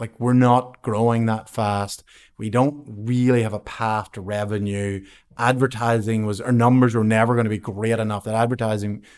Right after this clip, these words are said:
was gonna make an interesting business. And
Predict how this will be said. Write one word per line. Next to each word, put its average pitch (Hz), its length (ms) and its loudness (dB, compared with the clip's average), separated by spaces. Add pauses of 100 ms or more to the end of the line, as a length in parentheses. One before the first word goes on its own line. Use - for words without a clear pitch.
(120)
was 113 100 -10
gonna 117 140 0
make 110 160 2
an 113 80 0
interesting 107 380 -4
business. 143 640 4 (640)
And 127 400 2